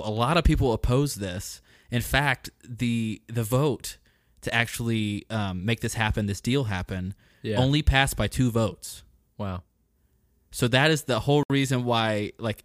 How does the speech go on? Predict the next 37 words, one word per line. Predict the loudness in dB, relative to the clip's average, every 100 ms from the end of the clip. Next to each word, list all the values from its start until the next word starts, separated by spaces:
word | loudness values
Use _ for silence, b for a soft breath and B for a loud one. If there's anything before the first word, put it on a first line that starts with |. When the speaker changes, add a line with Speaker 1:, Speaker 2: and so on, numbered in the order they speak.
| _
Speaker 1:
and | 0 0
it |
literally | 0 0 0
doubled | 2 0 0 -2 -6 -6
the | -2
U | 0 0
S | -2
overnight. | -4 -6 -10 -12 -18 _ _ _ -8
Speaker 2:
You | -2
know | 2
what | 2
Speaker 1:
Right, | 2
Speaker 2:
I |
Speaker 1:
with | 0
Speaker 2:
just | -2
Speaker 1:
this |
Speaker 2:
found | 0 2
out | 2 -2
Speaker 1:
purchase. | -4
Speaker 2:
too, | -2 0 -2 -8 -12
as, | -8 -6 -4
Speaker 1:
Yeah. | 0 0
Speaker 2:
as | 0
I | -2
was | -4
doing | -2 -2
the | -4
Googling | -4 -6 -4 -6
about | -6 -8 -8
our | -10
question? | -8 -8 -8 -10 -12 -14 b b b b
So | -8 -2 -2
it | -2
says | -2 -2 -2 -2
that | -2 -4 -6 -4
Louisiana | -2 -2 -2 -2
Purchase | -4 -4 -4 -6